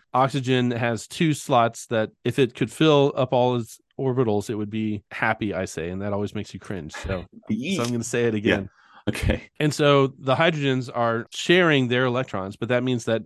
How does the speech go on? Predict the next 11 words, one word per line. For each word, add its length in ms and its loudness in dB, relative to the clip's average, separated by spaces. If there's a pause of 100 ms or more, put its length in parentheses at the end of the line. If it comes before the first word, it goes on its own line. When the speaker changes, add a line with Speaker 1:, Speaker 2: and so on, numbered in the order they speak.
Speaker 1:
effectively 800 -2 (140)
the 120 4
oxygen 420 2
side 280 0
has 500 -2 (140)
all 400 6
eight 280 0
electrons 440 -2
just 160 -12
kind 140 0
of 220 -6